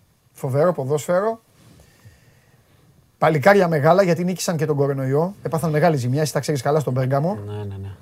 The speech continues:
Speaker 2: Τεράστια.
Speaker 1: Και συνεχίζουν να είναι δυνατοί. Εν τω μεταξύ, τα ζευγάρια βγαίνουν, αλλά εγώ δεν τα παρακολουθώ πλέον, οπότε
Speaker 2: Να μας τα λένε.
Speaker 1: ναι, ό,τι βγαίνει.
Speaker 2: Άσε, γιατί πριν δεν βάλαμε τη, τη Λειψία εδώ στον κόσμο.
Speaker 1: Ό,τι βγαίνει, μπορεί να μας το λέει ο...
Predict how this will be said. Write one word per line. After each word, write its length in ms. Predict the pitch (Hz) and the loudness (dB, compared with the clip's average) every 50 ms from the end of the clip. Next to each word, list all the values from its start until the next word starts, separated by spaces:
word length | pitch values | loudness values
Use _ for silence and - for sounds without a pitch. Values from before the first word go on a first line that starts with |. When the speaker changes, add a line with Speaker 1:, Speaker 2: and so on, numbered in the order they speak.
| - - - | -18 -16 -12
Speaker 2:
Τεράστια. 360 | 104 101 104 101 - - - - - | -10 -8 -8 -10 -10 -14 -18 -16 -6
Speaker 1:
Και 1080 | - 170 160 160 160 156 156 156 151 151 147 147 147 147 147 143 147 147 147 147 147 147 147 | 2 6 6 8 8 8 6 6 4 4 2 0 -2 -2 -2 -2 -2 -2 -2 -2 -2 -2 -2
συνεχίζουν 600 | 127 - 170 165 147 123 208 220 190 196 208 196 | -2 -4 -4 -4 -4 -4 -4 -4 -4 -4 -4 -4
να 120 | 190 180 | -4 -4
είναι 160 | 190 202 202 | -4 -4 -4
δυνατοί. 440 | 175 175 185 180 165 - 185 156 165 185 | -4 -4 -2 -2 -2 -2 -2 -2 -2 -2
Εν 60 | 170 | -2
τω 80 | 156 180 | -2 0
μεταξύ, 260 | 180 180 170 165 208 | 0 0 -2 0 2
τα 220 | 220 220 185 196 | 2 2 2 2
ζευγάρια 440 | 180 170 180 160 185 208 214 208 190 | 0 0 2 2 4 4 4 4 4
βγαίνουν, 280 | 160 160 214 214 233 220 | 4 4 2 2 2 0
αλλά 120 | 208 202 | 2 2
εγώ 120 | 190 208 | 2 2
δεν 80 | 214 220 | 2 2
τα 80 | 208 233 | 2 4
παρακολουθώ 440 | 214 196 165 139 156 151 127 139 | 4 4 2 2 0 -2 -2 -4
πλέον, 360 | 127 131 151 160 190 220 233 247 | -2 0 2 2 2 0 -2 -8
οπότε 520 | - - 175 180 208 190 214 208 214 - - _ _ _ | -12 -14 -12 -8 -4 -2 -2 0 -2 -2 -6 _ _ _
Speaker 2:
Να 100 | - 135 | -10 -8
μας 140 | 139 139 131 | -6 -6 -4
τα 80 | - 151 | -4 -2
λένε. 260 | 147 127 101 95 95 | -2 -2 -4 -6 -6
Speaker 1:
ναι, 200 | - 202 208 190 | -2 2 2 4
ό,τι 180 | 190 208 175 165 | 4 2 2 0
βγαίνει. 300 | 147 131 165 208 233 262 | 0 2 2 2 2 2
Speaker 2:
Άσε, 180 | 262 254 - 127 | 0 -2 -2 -2
γιατί 180 | 131 120 135 | -4 -4 -4
πριν 220 | 127 147 151 147 135 | -4 -4 -4 -4 -4
δεν 100 | 135 131 | -4 -4
βάλαμε 300 | 131 135 135 135 131 131 | -2 -2 0 0 -2 -4
τη, 420 | 123 123 123 123 123 123 123 120 120 | -4 -4 -4 -2 -2 -2 -2 -4 -4
τη 100 | 113 123 | -6 -4
Λειψία 300 | 117 120 117 - 127 120 | -2 -2 0 0 0 -2
εδώ 120 | 107 - | -2 -2
στον 140 | - - 95 | -4 -4 -4
κόσμο. 260 | 117 120 120 143 180 | -4 -2 -2 0 0
Speaker 1:
Ό,τι 220 | 202 214 214 202 165 | 0 0 0 -2 -2
βγαίνει, 400 | 147 226 190 208 214 226 233 220 | 0 0 0 0 -2 -4 -6 -6
μπορεί 180 | 190 156 180 202 | -6 -6 -6 -4
να 60 | 214 | -4
μας 100 | 196 180 | -4 -4
το 80 | - 185 | -2 -2
λέει 160 | 190 196 190 | -2 0 0
ο... 320 | 190 185 180 175 175 170 | 0 0 0 -2 -4 -6